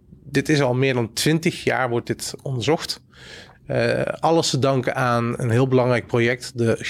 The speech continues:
Human Genome Project, project, wat in tweeduizend drie, eh, in Amerika was afgerond, waarbij we voor het eerst ons menselijk genoom helemaal hadden doorgerekend.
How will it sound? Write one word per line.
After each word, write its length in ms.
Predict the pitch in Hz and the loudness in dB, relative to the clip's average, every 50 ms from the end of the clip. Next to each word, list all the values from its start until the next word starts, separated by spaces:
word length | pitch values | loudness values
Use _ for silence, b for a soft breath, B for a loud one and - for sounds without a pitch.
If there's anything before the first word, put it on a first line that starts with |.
| - | -2
Human 400 | - 147 131 127 117 110 110 101 | 0 2 2 4 2 2 2 0
Genome 540 | - 139 135 131 127 120 117 120 127 131 123 123 - - | 2 2 2 4 4 4 2 2 2 0 -2 -4 -6 -2
Project, 460 | - 151 135 131 139 156 - - - | 0 2 4 4 4 2 0 -6 -6
project, 480 | - - 135 131 143 - - - - - - B B B B B B B B B B B B B B | -2 0 2 2 0 0 -4 -10 -16 -16 -18 B B B B B B B B B B B B B B
wat 180 | - 123 - | -4 -2 0
in 100 | 127 117 | 0 0
tweeduizend 600 | - - 143 135 131 123 127 117 110 131 123 113 | 0 0 0 2 2 2 2 2 2 2 2 2
drie, 400 | 104 123 117 151 143 110 - - - - - _ | 2 2 2 2 2 0 0 -4 -12 -20 -20 _
eh, 800 | - - 120 113 113 110 110 110 110 107 107 107 110 113 117 - - - | -4 -2 0 2 2 2 2 2 2 2 2 2 2 2 0 -2 -4 -6
in 140 | 139 120 | -4 -2
Amerika 400 | 113 113 123 123 123 120 - 120 | -2 0 2 2 0 0 0 0
was 180 | 110 107 - - | 0 0 -2 -4
afgerond, 600 | - 143 - - 147 131 139 151 156 156 - - - B B B B B B B | -4 -6 -2 -2 -2 0 0 0 -2 -2 -6 -10 -16 B B B B B B B
waarbij 340 | - - 110 123 117 120 117 | -6 -4 -2 0 0 2 2
we 60 | 117 | 0
voor 140 | 110 135 135 | 2 0 0
het 80 | 131 - - | -2 -2 -2
eerst 500 | - 185 190 175 175 165 - - - - | 0 2 4 4 2 2 0 -2 -4 -4
ons 180 | 156 147 127 | -2 -2 0
menselijk 440 | 135 139 139 135 - - 131 123 - | 2 2 4 4 2 2 0 -2 -2
genoom 680 | - - 131 123 135 156 160 160 143 123 131 139 147 - - _ B B B B B B B B | -4 -2 0 2 2 4 4 4 2 2 0 -4 -6 -8 -12 _ B B B B B B B B
helemaal 460 | B 117 135 147 151 131 131 127 123 | B 0 2 2 2 2 0 0 -2
hadden 520 | - - - 113 117 123 120 - 123 127 | -4 -6 -4 -2 -2 0 -2 -2 -2 0
doorgerekend. 880 | 107 123 135 143 123 104 117 101 107 110 104 - - - - - - | 2 4 4 4 4 2 0 0 0 -2 -2 -4 -8 -14 -16 -20 -20